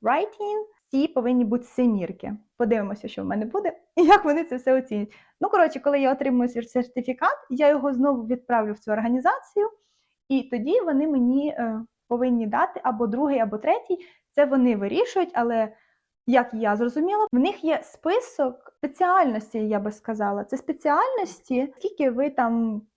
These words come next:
провчилися, це все про на-, про вищі навчальні заклади, про ваші спеціальності, е, яку ви отримали в вищому навчальному закладі.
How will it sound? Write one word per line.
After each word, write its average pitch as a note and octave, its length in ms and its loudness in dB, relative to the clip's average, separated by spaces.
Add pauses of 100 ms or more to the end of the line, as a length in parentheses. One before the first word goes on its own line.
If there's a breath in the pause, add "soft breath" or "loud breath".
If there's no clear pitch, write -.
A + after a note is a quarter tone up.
(120)
провчилися, F4 1000 0 (120)
це - 80 -2
все A4 220 -2 (100)
про E4 140 2
на-, C#4+ 240 2
про D4 180 -2
вищі F#4 260 -2
навчальні C#4+ 380 0
заклади, G#3+ 440 -2
про A#3 140 -6
ваші D#4+ 240 -2
спеціальності, D#4+ 680 -6
е, A#3 100 -2 (160)
яку A3+ 340 -4
ви A3+ 160 0
отримали C#4 460 0
в A3+ 60 -2
вищому C#4 360 -2
навчальному C#4 520 0
закладі. G3+ 520 -8